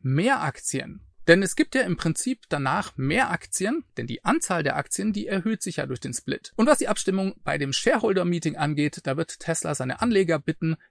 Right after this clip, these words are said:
diese Anzahl, die im Moment bei insgesamt zwei Milliarden liegt,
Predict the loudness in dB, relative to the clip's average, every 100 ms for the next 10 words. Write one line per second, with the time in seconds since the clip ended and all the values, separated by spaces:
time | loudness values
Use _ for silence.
0 | _ -4 0 0 0 -2 -4 -2 -2 -4
1 | -6 _ -12 -8 -6 -6 -8 -14 -8 -8
2 | -6 -12 -8 -2 2 4 4 2 2 0
3 | 0 -2 -4 -14